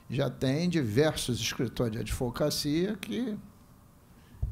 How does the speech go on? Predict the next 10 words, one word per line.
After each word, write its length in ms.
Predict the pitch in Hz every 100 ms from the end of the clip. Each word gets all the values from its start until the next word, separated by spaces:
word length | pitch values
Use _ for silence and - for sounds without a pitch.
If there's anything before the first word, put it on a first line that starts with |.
| - - - -
se 180 | - -
organizaram 1120 | 143 123 147 156 156 117 135 139 165 175 160 156
exatamente 1000 | 123 123 139 135 147 113 123 139 139 156 156 151 151 151 147 143 139
nesse 240 | 135 143
sentido 760 | - 160 139 - 135 147 160 156 - - -
preventivo, 920 | - 202 170 190 170 - 135 117 82 - - - -
né? 180 | - 113 - - - - - -
Então, 180 | - 202
imaginemos 760 | 190 190 190 196 196 208 202 -
que, 240 | 185 208